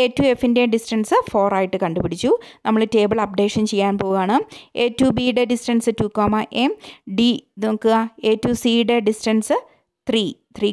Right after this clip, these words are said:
കോമ ഇ, എയ്ക്ക് ഇ വഴി പോകാനുള്ള ഡിസ്റ്റൻസ് ആണ് കണ്ടുപിടിച്ചത്, ത്രീ. അതുപോലെ തന്നെ ഡി-, A to F-ൻ്റെ ഡിസ്റ്റൻസ് ഫോർ കോമ E എന്നും കണ്ടുപിടിച്ചു. ഓക്കെ, ഇനി സ്റ്റെപ്പ് ഫോറിൽ നോക്കുക, ഇത്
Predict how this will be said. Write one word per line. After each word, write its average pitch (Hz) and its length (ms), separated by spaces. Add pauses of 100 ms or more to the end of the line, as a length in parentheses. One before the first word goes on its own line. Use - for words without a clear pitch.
കോമ 208 180 (380)
ഇ, - 20 (460)
എയ്ക്ക് 190 400 (540)
ഇ 196 40 (120)
വഴി 180 280 (420)
പോകാനുള്ള 190 540
ഡിസ്റ്റൻസ് 226 400
ആണ് 180 160
കണ്ടുപിടിച്ചത്, 170 460 (140)
ത്രീ. 185 120 (560)
അതുപോലെ 214 400
തന്നെ 202 220 (300)
ഡി-, - 180
A - 20 (120)
to 220 80 (200)
F-ൻ്റെ 202 380
ഡിസ്റ്റൻസ് 190 420 (140)
ഫോർ 180 220 (100)
കോമ 165 200 (320)
E 170 120
എന്നും 208 260
കണ്ടുപിടിച്ചു. - 420 (240)
ഓക്കെ, - 160 (380)
ഇനി 403 220
സ്റ്റെപ്പ് 285 280
ഫോറിൽ 269 360
നോക്കുക, 226 300 (160)
ഇത് 226 80